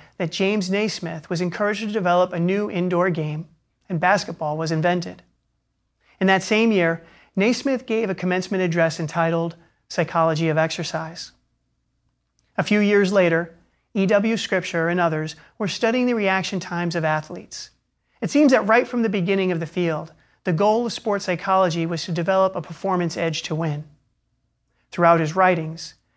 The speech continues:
Scripture expressed a belief that psychology could have an influence on sport performance. Norman Triplett published one of the first experimental studies in sports psychology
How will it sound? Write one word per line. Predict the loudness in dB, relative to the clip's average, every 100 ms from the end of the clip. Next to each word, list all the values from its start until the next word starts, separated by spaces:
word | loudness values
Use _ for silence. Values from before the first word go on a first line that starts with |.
| _
Scripture | -2 0 2 0
expressed | 0 0 0 0
a |
belief | -2 0 0 -2 -6 -20 _
that | -6
psychology | -4 -4 2 2 2 -2
could | 0
have | 0 0
an | 0
influence | -2 0 -2 -4 -6 -12 -16 _ -2
on | -2
sport | 0 0 0
performance. | -2 -2 0 0 -2 -10 -14 -14 _ _ _ _ _ _ _ _ _ _ _ _ _ _ _ _ _ _ _ _ _ _ _ 4
Norman | 6 6
Triplett | 4 2 2 -2 0
published | 0 0 0 0
one | 0
of | 0
the | -4
first | 0 0 0 -2
experimental | -10 -4 -2 0 -2 -4 -6
studies | -2 0 0 -2
in | -4
sports | -8 -4 -4 -2
psychology | -4 0 0 0 -4 -6